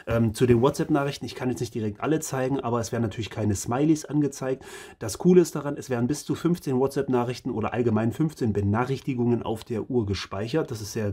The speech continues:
sehr cool. Ich kann mal ganz kurz hier drauf schauen, damit ihr mal so ein Beispiel habt, wie das aussieht. Also wenn ich von eBay zum Beispiel jetzt hier eine E-Mail geöffnet habe, da steht dann bloß, „Heute ist dein Glückstag.“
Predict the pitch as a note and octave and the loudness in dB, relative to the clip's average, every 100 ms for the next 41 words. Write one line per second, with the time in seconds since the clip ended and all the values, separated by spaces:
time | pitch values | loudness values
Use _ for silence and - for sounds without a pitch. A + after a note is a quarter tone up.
0 | F#2+ F#2+ F2 C#3 E3+ F3+ _ - - _ | -2 -2 -2 0 0 0 _ -20 -20 _
1 | - - - A#2+ A2+ A#2 A#2+ A#2 - G2+ | -18 -18 -8 -4 -2 -2 -4 -6 -6 -6
2 | G2 B2 C3 C3+ C#3 - - - - A#2 | 0 -2 0 -2 -2 -6 -16 -16 -6 -2
3 | B2 A#2+ A2 G#2+ F#2 G2+ D3 - A#2+ G#2 | 0 0 0 0 -2 0 -2 -2 -4 -2
4 | B2 - - - _ A#2 A2+ G#2 - - | -2 -4 -14 -20 _ -6 -2 -2 -4 0
5 | D3+ E3 C#3 F3 - - - _ - A2 | 0 0 -2 -4 -6 -20 -20 _ -6 -2
6 | A2 A2 A2+ A2 G#2 B2+ C3 B2 B2 A2+ | 2 4 2 0 -2 4 6 6 2 0
7 | A#2+ A#2 B2 A#2+ - - B2 A#2 A2 G#2+ | 0 -2 0 0 0 0 2 4 2 2
8 | A2+ A#2+ A#2+ A#2 A2+ A#2 A2 A#2+ A2+ A2 | 0 0 4 4 4 2 0 -2 0 0
9 | A2+ G#2+ G2 B2+ B2 G#2+ A#2 A2 - A#2 | 0 0 -2 -2 0 0 0 0 0 0
10 | A#2+ A2 - G2+ F#2+ G#2 E3+ - - A2 | 0 -4 -4 -4 0 4 4 2 -4 -4
11 | C#3+ | -4